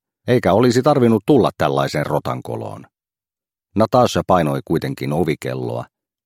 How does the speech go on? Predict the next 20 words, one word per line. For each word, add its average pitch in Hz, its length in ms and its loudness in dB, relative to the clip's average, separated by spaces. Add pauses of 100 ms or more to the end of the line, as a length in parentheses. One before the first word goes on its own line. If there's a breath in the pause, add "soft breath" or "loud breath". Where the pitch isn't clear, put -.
(120)
Matka 85 300 -2
tänne 82 260 0
oli 78 180 0
kestänyt 80 440 -4
niin 76 200 -4
pitkään, 67 400 -6
että 69 200 -6
hän 76 160 -2
ei 73 80 -2
halunnut 80 400 -2
enää 78 260 -2
perääntyä. 58 640 -6 (1000)
Hetken 131 280 2
ajan 95 320 4
vaikutti 76 480 0
siltä, 65 340 -6
että - 180 -6
asunto 120 320 -2
oli 139 180 -2
tyhjä. - 420 -6